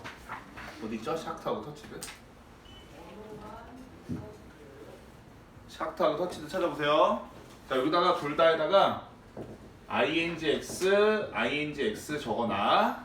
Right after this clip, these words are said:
있지? 자, 근데 이제 설명 보세요.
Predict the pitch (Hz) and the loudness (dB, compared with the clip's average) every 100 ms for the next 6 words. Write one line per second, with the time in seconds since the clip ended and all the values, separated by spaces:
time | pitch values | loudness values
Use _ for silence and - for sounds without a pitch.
0 | - 107 98 143 120 - - - - - | -12 -10 -2 0 0 -2 -10 -20 -20 -20
1 | - - - - - - - - - - | -20 -18 -16 -16 -18 -18 -18 -20 -16 -16
2 | - 254 - - - 123 131 131 131 233 | -14 -14 -14 -20 -10 -4 -2 -2 0 2
3 | 233 226 143 135 147 147 156 - | 2 2 0 2 4 6 4 2